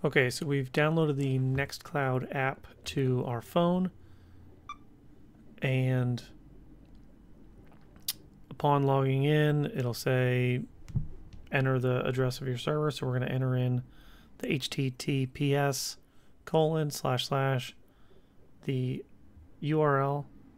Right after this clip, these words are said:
or the I P address of our server, which again, mine for all of this is one nine two dot one six eight dot twenty-nine thirty, and then the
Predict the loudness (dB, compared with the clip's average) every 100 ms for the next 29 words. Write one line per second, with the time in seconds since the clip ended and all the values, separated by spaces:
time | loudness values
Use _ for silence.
0 | -6 -2 -2 -2 -2 -4 -2 0 2 0
1 | -2 -2 0 0 -2 -2 0 -2 -6 0
2 | 0 2 -2 -6 -20 -20 -20 -20 -18 -10
3 | 0 2 2 2 0 0 0 2 4 2
4 | -2 -4 -2 0 0 0 0 -2 -4 -4
5 | -4 -4 -4 -2 0 0 0 -2 -4 -2
6 | 0 0 -2 -6 -8 -20 -20 -20 -20 -20
7 | -20 -8 -2 0 2 0